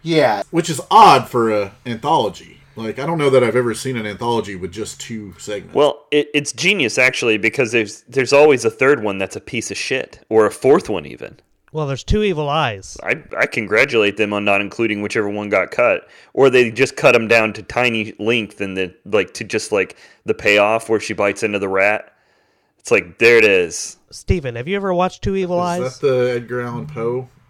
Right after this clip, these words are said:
Speaker 2: one?
Speaker 4: Vaguely, I think. I mean, uh, there's a black cat in it.
Speaker 2: Yeah.
Speaker 4: Or a black cat, a version of the black cat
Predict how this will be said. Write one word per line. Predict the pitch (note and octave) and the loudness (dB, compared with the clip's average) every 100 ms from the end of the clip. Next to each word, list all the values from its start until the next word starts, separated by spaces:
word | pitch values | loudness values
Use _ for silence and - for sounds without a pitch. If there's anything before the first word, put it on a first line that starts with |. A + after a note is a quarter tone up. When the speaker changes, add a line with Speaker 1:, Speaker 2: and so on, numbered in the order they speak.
| _ B2 | _ -16
Speaker 2:
one? | B2 B2+ B2+ C3 _ - | -14 -14 -16 -20 _ -20
Speaker 4:
Vaguely, | C3+ D#3+ E3+ B2+ A#2+ B2 B2 | -10 -4 -4 -4 -10 -10 -10
I | A#2 | -10
think. | - C3 B2 - - _ _ _ | -12 -14 -14 -18 -20 _ _ _
I | D3+ | -12
mean, | D3+ C#3 C3+ | -10 -10 -10
uh, | C#3 C3+ | -10 -8
there's | D3 C#3 | -8 -6
a | D3+ C3+ | -8 -6
black | D3 D#3+ - | -6 -6 -8
cat | E3+ F3 C#3+ | -6 -6 -6
in | A#2+ | -8
it. | A#2+ | -2
Speaker 2:
Yeah. | C3 C3 C3 B2+ C3+ | 2 4 4 0 -4
Speaker 4:
Or | D3 B2+ - _ _ _ _ | -8 -10 -14 _ _ _ _
a | D3 | -10
black | D3+ E3 - | -6 -6 0
cat, | - E3+ - | 0 0 -6
a | D#3+ | -12
version | D3+ G#3+ G#3 G3+ | -6 -6 -6 -8
of | E3+ | -8
the | D3 | -6
black | D#3 D3+ - | -6 -8 -8
cat | D#3 C3+ - | -8 -8 -10